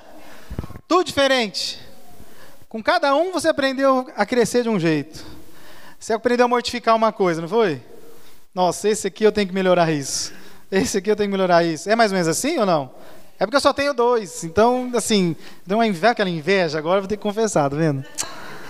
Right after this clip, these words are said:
Eu só tenho dois. <laughs> E aí você tem que entender aquele que tá com ciúme, então você tem que sair de si mesmo, não é isso? O quanto cresce,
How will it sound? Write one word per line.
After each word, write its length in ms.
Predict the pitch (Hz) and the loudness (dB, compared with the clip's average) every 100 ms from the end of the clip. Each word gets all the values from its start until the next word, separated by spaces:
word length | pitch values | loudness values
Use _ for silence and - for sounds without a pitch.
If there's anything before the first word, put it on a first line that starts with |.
| - - - - - - 240 | -12 -12 -12 -12 -12 -14 -14
Eu 100 | 202 | -6
só 200 | - 226 | -2 0
tenho 280 | 233 247 311 | 0 0 2
dois. 600 | 226 185 175 - - - - - - - - - - - - - - - - - - - - - - - - - - - - - - - - - - - - - 202 - - - - | 2 2 -2 -4 -4 -4 -8 -10 -10 -8 -4 -4 -6 -14 -14 -14 -14 -14 -14 -14 -14 -14 -14 -14 -14 -14 -14 -14 -14 -14 -14 -14 -14 -14 -14 -14 -14 -14 -14 -14 -14 -14 -14 -14 -6
<laughs> 440 | - - 254 247 - - - - - - - - - | -2 -2 -2 -4 -6 -16 -14 -14 -14 -14 -14 -16 -8
E 120 | 143 | 2
aí 120 | 175 | 2
você 140 | 190 196 | 2 0
tem 160 | 202 | 0
que 100 | 196 | -2
entender 460 | 202 190 190 165 185 | -2 0 0 2 0
aquele 240 | 185 190 | 0 -2
que 80 | 180 | -2
tá 120 | 180 | 0
com 120 | 170 165 | 0 0
ciúme, 640 | - 170 156 190 202 196 | 0 0 0 2 2 0
então 200 | 185 202 | 0 -2
você 140 | 208 | -2
tem 180 | 196 202 | -2 -4
que 60 | 185 | -2
sair 220 | 190 190 | 0 0
de 80 | 180 | 0
si 180 | - 165 | -4 -4
mesmo, 440 | 170 214 214 185 | 0 2 2 0
não 80 | 185 | -2
é 80 | 247 | 0
isso? 240 | 277 - - - - - - - | -2 -6 -14 -14 -14 -14 -14 -12
O 80 | 233 | -2
quanto 320 | 277 349 311 | 2 4 2
cresce, 680 | - 202 196 180 - 147 | -2 2 2 2 -2 -6